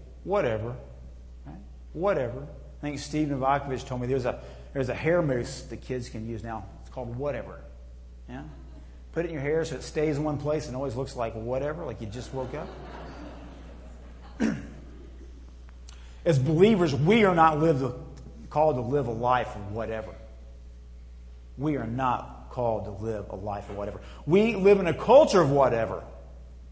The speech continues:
Undisciplined whatever. You are called to be busy being holy in your conduct. Kids, on the playground, in school, with your friends, in Sunday school.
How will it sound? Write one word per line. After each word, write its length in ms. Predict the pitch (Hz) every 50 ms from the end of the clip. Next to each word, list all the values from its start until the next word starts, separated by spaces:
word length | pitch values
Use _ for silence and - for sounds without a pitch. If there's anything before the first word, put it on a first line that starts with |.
| - - - - - - - - - -
Undisciplined 840 | 202 226 226 180 170 294 311 - - 247 180 156 190 180 160 143
whatever. 460 | 143 151 151 139 139 131 110 110 95 80 - - - - - - - - - - - - - - - - - - - - - - - - - - - - - - - - - - - - - - - -
You 340 | 131 131 151 196 262 302 311
are 120 | 254 202
called 320 | - - 160 156 156 151 151
to 60 | 143
be 100 | 156 160
busy 480 | 123 113 156 160 143 127 151 151 143
being 480 | 131 - - - - 131 165 170 165 160
holy 440 | 135 127 151 170 185 185 185 170 151
in 40 | 139
your 140 | 135 135
conduct. 640 | 117 - 151 156 160 165 156 127 110 95 - - - - - - - - - - - - - - - - - - - - - - - - - - - - - - - - - - - -
Kids, 480 | - 190 185 190 214 226 190 - - - - - - -
on 60 | 143
the 60 | 139 123
playground, 720 | - 139 160 165 180 165 185 185 196 208 214 226 214 160
in 100 | 135 120
school, 560 | - - - 170 170 185 196 220 233 233 214
with 160 | 175 156 135
your 100 | 156 147
friends, 540 | 117 - - 175 175 190 214 233 240 214 -
in 140 | 165 160 131
Sunday 340 | - - 165 170 185 202 196
school. 680 | - - - 226 233 247 277 277 254 - - - -